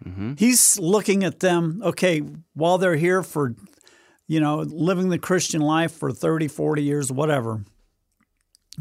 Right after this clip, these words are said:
Speaker 2: But what happens in that thirty, forty years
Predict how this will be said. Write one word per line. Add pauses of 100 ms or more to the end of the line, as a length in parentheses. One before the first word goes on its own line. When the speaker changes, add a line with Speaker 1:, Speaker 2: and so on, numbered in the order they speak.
(120)
Speaker 2:
But (360)
what
happens
in
that
thirty,
forty
years